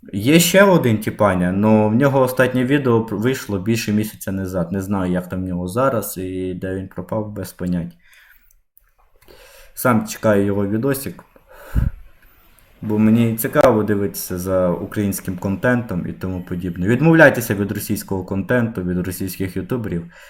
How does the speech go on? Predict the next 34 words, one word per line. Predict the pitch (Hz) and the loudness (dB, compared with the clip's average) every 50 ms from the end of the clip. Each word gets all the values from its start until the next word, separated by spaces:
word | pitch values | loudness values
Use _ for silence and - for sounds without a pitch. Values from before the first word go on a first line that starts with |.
| - _ _ - | -20 _ _ -6
Для | 123 139 160 | 0 2 4
вас | 165 185 175 165 170 - | 6 6 6 4 2 2
є | 110 104 | 2 4
ось | 101 113 123 - - - | 4 4 2 0 -2 0
я | 110 117 113 110 | 2 4 4 4
є, | 110 107 104 104 101 101 | 4 2 2 0 0 0
є | 101 107 131 139 | 0 0 0 -2
київлянин. | 135 - 131 120 110 101 95 98 104 104 101 98 98 98 95 92 92 - - - - - _ | -2 -2 0 0 2 0 0 0 0 0 0 0 -2 -4 -4 -6 -10 -14 -20 -20 -20 -20 _
І | - 104 | -10 -10
пошукайте | 104 - - - 127 120 - 127 - 156 160 165 165 135 120 | -10 -10 -6 -6 -4 -4 -4 0 4 6 6 6 4 0 -2
ще | 117 - - - 120 120 120 113 113 107 107 104 | -2 -2 2 6 6 8 8 6 4 2 -2 -6
в | 107 | -6
Ютубі. | 104 110 117 110 110 - 117 107 98 107 101 104 101 - - - | -4 -2 -2 -2 -2 -2 -2 0 0 0 0 0 -2 -4 -6 -12
Ще | - - - 139 | -8 -2 -2 -2
по-любому | 135 - 143 143 147 151 147 165 165 151 139 131 | 0 0 0 0 2 2 4 4 4 4 2 0
хтось | 135 - - - 151 160 160 165 | -2 -6 -4 0 0 0 0 0
та | - 127 | 0 2
й | 120 113 | 2 4
робить. | 113 123 139 143 127 107 92 85 - - _ - _ _ _ _ _ _ _ | 4 4 2 2 2 0 -4 -4 -8 -14 _ -20 _ _ _ _ _ _ _
Хтось | - - - 135 139 139 | -20 -2 2 2 2 2
та | 139 - 110 | 0 2 2
й | 107 | 4
робить | 107 123 131 123 113 104 - - - | 4 4 2 2 0 -2 -2 -2 -2
Ютуб | 101 101 87 - - 131 135 - - - _ _ _ _ _ _ | -2 -4 -2 -2 -4 -4 -4 -6 -10 -20 _ _ _ _ _ _
українською | - 107 - - 117 107 107 123 139 139 - - - 143 139 135 | -12 -12 -4 0 2 4 4 4 2 0 -4 -2 -2 0 0 0
або | - - 107 107 107 107 | 2 2 2 2 2 0
хоча | - - 110 107 - 123 127 | 0 0 -2 2 2 2 2
б | 110 110 | 2 2
людина | 104 107 104 107 104 101 95 | 0 2 2 2 0 0 0
з | 90 92 | -2 -6
України. | 92 87 - - 90 87 85 85 85 85 - - _ _ _ _ _ _ _ _ | -8 -8 -8 -6 -4 -4 -4 -4 -6 -10 -14 -18 _ _ _ _ _ _ _ _
Не | - 120 120 | 0 0 2
підтримуйте | 117 139 135 - - 135 123 113 104 101 - 101 | 2 0 -2 0 0 2 4 4 2 2 0 -4
кацапів | 98 - 98 - - 113 107 107 110 - 147 156 - - - | -4 -4 -6 0 2 4 4 4 4 0 -2 -4 -4 -10 -16